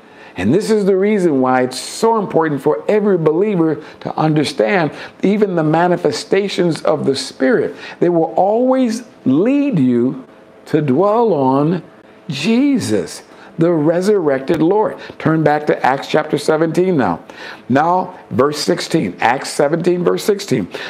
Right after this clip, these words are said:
Now, while Paul waited for them at Athens, his spirit was stirred in him when he saw the city wholly given to idolatry.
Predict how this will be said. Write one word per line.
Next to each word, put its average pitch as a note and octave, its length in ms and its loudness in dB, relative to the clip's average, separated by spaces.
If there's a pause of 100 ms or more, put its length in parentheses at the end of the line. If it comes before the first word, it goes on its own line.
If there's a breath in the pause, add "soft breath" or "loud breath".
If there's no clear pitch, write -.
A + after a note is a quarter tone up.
Now, A#3+ 140 2
while D4 280 0
Paul A3 360 0
waited F3 280 2
for D3 120 2
them C#3+ 220 2
at C3 120 0
Athens, C#3 440 0
his B2+ 120 0
spirit F3 340 0
was B2 140 0
stirred D3 300 2
in C3 100 2
him E3 160 2
when D3+ 120 2
he C3 60 2
saw C#3+ 280 2
the B2+ 100 0
city D#3+ 340 0
wholly C#3+ 280 2
given B2+ 360 0
to C#3+ 140 4
idolatry. B2+ 720 0